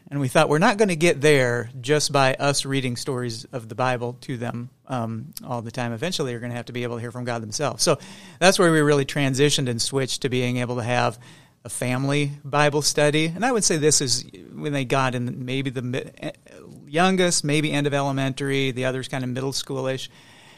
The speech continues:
And the concept there was we'd take a book of the Bible and we'd go through it, usually a chapter a, a week. And here's the chapter for the week. Everyone spend time on it, take your devotional time, read it, think about it.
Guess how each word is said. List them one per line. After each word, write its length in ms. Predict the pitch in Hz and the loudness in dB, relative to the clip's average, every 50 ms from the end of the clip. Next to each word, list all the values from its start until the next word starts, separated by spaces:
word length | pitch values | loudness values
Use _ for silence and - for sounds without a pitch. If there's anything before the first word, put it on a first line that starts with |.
| - _ _ _ | -20 _ _ _
And 420 | - 147 151 147 147 143 143 127 | -4 0 2 2 2 2 0 -2
the 80 | 135 139 | -4 -6
concept 800 | - - 156 156 156 156 156 151 - 160 147 143 139 - - 139 | -4 -2 0 2 2 2 2 0 2 4 4 2 2 -2 -6 -6
there 340 | 117 127 127 127 127 131 131 | -2 0 0 2 2 0 0
was 500 | 117 120 120 120 120 120 117 - - - - | 0 0 -2 -2 -2 -2 -2 -4 -6 -6 -10
we'd 200 | 127 120 117 113 | -10 -10 -8 -6
take 280 | - 135 127 131 - - 196 - _ _ _ _ _ _ _ _ _ - | -4 -6 -6 -6 -10 -20 -20 -20 _ _ _ _ _ _ _ _ _ -14
a 80 | 131 110 | -10 -8
book 180 | 101 120 - 175 | -6 -6 -4 -4
of 60 | 170 | -2
the 60 | 170 | 2
Bible 500 | 165 160 143 143 139 147 156 165 170 - _ _ _ _ _ _ _ _ _ - | 4 4 6 6 6 4 4 2 2 -4 _ _ _ _ _ _ _ _ _ -10
and 180 | 131 123 117 117 | -8 -6 -4 -4
we'd 120 | 117 107 | -6 -4
go 220 | 110 123 120 123 120 | -4 -2 -2 -2 -4
through 300 | - - 147 139 143 143 | -4 -2 0 2 4 4
it, 180 | 143 143 139 160 | 4 2 0 -4
usually 340 | 180 226 262 - 262 247 233 | -10 -8 -6 -6 -4 -4 -4
a 60 | 190 | -4
chapter 500 | - - 143 131 131 139 - 160 156 160 | -2 0 2 2 2 2 2 0 0 2
a, 220 | 160 156 - 160 156 | 0 0 0 0 0
a 60 | 160 | 0
week. 420 | 143 123 117 117 117 120 - - | 0 0 0 0 -2 -4 -6 -8
And 180 | 139 120 117 107 | -8 -8 -6 -6
here's 180 | 117 131 139 | -6 -6 -6
the 80 | 156 175 | -4 -2
chapter 320 | - 196 175 165 - 170 | 2 2 2 2 2 0
for 100 | 147 165 151 | -2 0 0
the 80 | 143 | 2
week. 300 | 139 139 139 143 143 - - - _ _ _ _ _ _ _ - | 4 4 4 4 2 0 -4 -20 _ _ _ _ _ _ _ -6
Everyone 480 | 131 135 160 165 175 175 175 170 165 - _ _ _ _ _ _ | -2 2 2 4 4 2 2 -2 -6 -12 _ _ _ _ _ _
spend 300 | - - - 143 156 165 | -12 -6 -4 -2 -2 2
time 260 | - 175 170 175 175 | 2 4 4 4 4
on 200 | 170 170 170 175 | 4 4 4 4
it, 140 | 175 170 - - 170 - _ _ _ _ _ | 2 0 -2 -6 -14 -16 _ _ _ _ _
take 380 | - 127 127 135 135 - - - | -8 -8 -8 -8 -10 -14 -12 -6
your 220 | 156 156 160 160 | -4 -2 -2 0
devotional 540 | 147 156 139 151 156 151 - - 156 151 147 | 0 0 2 2 2 2 0 -2 -4 -4 -4
time, 360 | - 160 147 151 151 147 135 | -2 0 0 2 2 0 -2
read 340 | 123 117 127 139 151 151 143 | -2 -4 -2 0 2 2 4
it, 200 | 156 - - - | 2 2 0 -2
think 260 | - 139 139 143 - | -4 -4 -4 -2 -2
about 360 | 160 135 143 143 143 143 143 | -2 0 2 2 4 4 4
it. 180 | 143 143 - | 2 0 -2